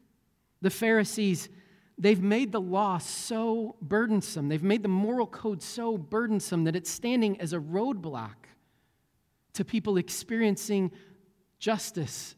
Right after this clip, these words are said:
and grace and faithfulness and mercy.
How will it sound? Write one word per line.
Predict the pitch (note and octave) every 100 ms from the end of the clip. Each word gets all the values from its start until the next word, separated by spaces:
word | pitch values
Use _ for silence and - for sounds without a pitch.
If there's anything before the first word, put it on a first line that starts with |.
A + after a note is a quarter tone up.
| -
and | E3 D3+ D3 - _
grace | D3+ F#3+ G3 C#3+ - - - - _ _ _ _ _ _ _ _ _ _ _ _ -
and | D#3+
faithfulness | - G#3 G#3 G#3 E3+ D3+ C3+ -
and | - D3 D3+
mercy. | G3 A3+ - D3 B2